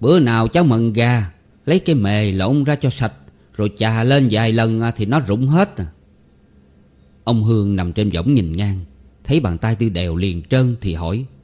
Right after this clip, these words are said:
"Cháu đâu có một cốc nào hả Đèo?" Ông Nhì đỡ lời: "Nó không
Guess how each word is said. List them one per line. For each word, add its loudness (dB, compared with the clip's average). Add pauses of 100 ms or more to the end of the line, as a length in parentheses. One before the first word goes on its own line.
(880)
"Cháu 4
đâu 0
có 0
một -4
cốc 0
nào -6
hả -4
Đèo?" -4 (1400)
Ông 0
Nhì -2
đỡ -2
lời: 0 (1000)
"Nó 2
không 0